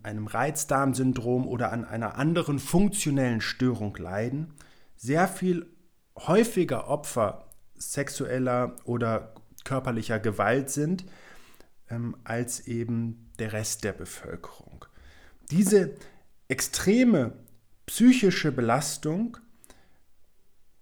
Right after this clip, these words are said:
hat möglicherweise eben auch Einfluss darauf gehabt, das Nervensystem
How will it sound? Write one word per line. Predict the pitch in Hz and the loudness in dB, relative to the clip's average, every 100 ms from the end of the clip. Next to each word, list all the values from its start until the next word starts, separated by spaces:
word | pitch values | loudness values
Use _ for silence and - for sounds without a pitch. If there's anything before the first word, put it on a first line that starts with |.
| - | -8
hat | 147 151 - | -6 -6 -4
möglicherweise | 135 165 175 - 139 127 139 139 | 0 0 0 -6 -4 -4 -4 -6
eben | 117 123 | -8 -8
auch | 110 127 - | -8 -8 -8
Einfluss | 123 135 147 131 | -8 -6 -8 -8
darauf | 123 120 - | -6 -8 -8
gehabt, | 110 117 113 107 | -8 -8 -10 -12
das | - | -6
Nervensystem | 107 117 139 147 123 123 - - 120 120 | 2 2 2 2 0 0 -6 -4 -2 -2